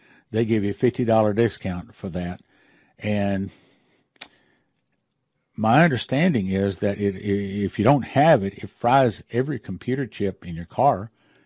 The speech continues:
and your car is pretty much useless because they're not gonna be able to rep-, I mean, there's so many computer chips in your car, they won't be able to replace it. Just throw the car away. Uh, same thing with your home.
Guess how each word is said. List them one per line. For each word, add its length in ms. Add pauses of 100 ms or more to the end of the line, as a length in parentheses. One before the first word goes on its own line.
and 80
your 100
car 300
is 120
pretty 220
much 280
useless 500
because 360
they're 100
not 100
gonna 140
be 80
able 180
to 120
rep-, 180
I 40
mean, 140
there's 160
so 80
many 220 (240)
computer 400
chips 320
in 100
your 80
car, 260
they 120
won't 240
be 80
able 160
to 40
replace 440
it. 60
Just 400
throw 200
the 80
car 240
away. 280 (720)
Uh, 320
same 240
thing 160
with 100
your 120
home. 320